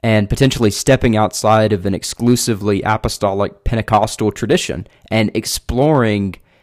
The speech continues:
the historic church or exploring other, uh, creedal traditions or other denominations within the Christian tradition,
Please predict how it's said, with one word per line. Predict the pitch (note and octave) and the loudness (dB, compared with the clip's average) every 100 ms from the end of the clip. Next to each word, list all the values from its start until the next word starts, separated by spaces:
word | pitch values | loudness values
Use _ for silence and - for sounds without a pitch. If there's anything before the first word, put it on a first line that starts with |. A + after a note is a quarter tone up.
| _ - | _ -20
the | F#2+ A2 G#2 G2 G2 - | -4 2 2 2 0 -4
historic | - B2+ - - A#2 A2+ | -4 -4 -2 -2 0 0
church | - - F#2+ - - | -4 -4 -2 -2 -2
or | G2+ | -4
exploring | - - A#2 A2 G2 - | -4 -6 -2 -2 -4 0
other, | A#2 A#2+ A#2 A2+ G#2+ _ _ _ _ _ G#2+ | 0 2 2 0 -4 _ _ _ _ _ -4
uh, | G#2 F2+ E2 - _ _ - | 0 0 -4 -8 _ _ -6
creedal | - D3 D#3 C#3+ | 2 4 4 2
traditions | - C3+ C3 - B2 A#2 A2+ G#2 | 2 2 2 0 0 0 0 0
or | G#2+ - | -2 2
other | A#2 A2+ G#2+ G2+ - _ _ | 2 4 4 2 -4 _ _
denominations | - A#2+ C3 A2+ D#3+ F3 A2 G#2 | 2 4 4 4 4 2 -2 -2
within | A2 - D#3 F#3+ | -4 0 0 2
the | B2+ | 0
Christian | - A2 G#2+ | -2 -2 -4
tradition, | G2 G2 F2+ - - - | -6 -8 -8 -10 -16 -18